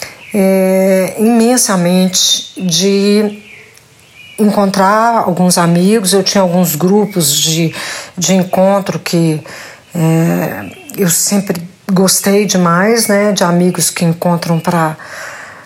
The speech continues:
pra conversar, pra cozinhar, pra pintar. Então, esses encontros eu tenho sentido muita falta.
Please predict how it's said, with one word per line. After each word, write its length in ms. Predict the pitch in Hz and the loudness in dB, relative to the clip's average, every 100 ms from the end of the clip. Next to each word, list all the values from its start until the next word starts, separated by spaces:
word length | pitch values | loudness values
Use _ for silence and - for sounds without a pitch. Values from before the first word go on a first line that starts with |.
| - | -14
pra 140 | - 170 | -6 -2
conversar, 960 | 180 165 160 - 196 214 233 220 202 | 0 0 -2 -2 0 2 2 2 0
pra 640 | 190 170 165 160 127 - - - - - | 0 0 0 0 -2 -4 -10 -14 -16 -12
cozinhar, 1040 | - 185 165 156 175 220 226 220 208 196 | -2 -2 0 2 2 4 4 4 2 0
pra 140 | 196 180 | -2 -4
pintar. 920 | 165 156 151 208 208 214 214 208 208 - - - | -2 -2 -2 0 2 2 2 0 -2 -10 -14 -4
Então, 380 | 190 190 208 214 | -2 0 0 2
esses 320 | 214 240 - 220 | 2 2 2 0
encontros 800 | 196 - 202 208 214 202 208 196 | 0 2 2 2 0 -2 -2 2
eu 280 | 214 214 | 2 2
tenho 200 | 196 208 | 0 0
sentido 760 | 196 202 185 - 185 175 190 170 - - - - - | 2 0 0 0 0 0 0 -2 -8 -20 -20 -20 -4
muita 420 | 190 190 220 233 | 2 4 4 2
falta. 680 | 220 - 170 156 156 - 160 | -2 -2 0 0 -2 -4 -8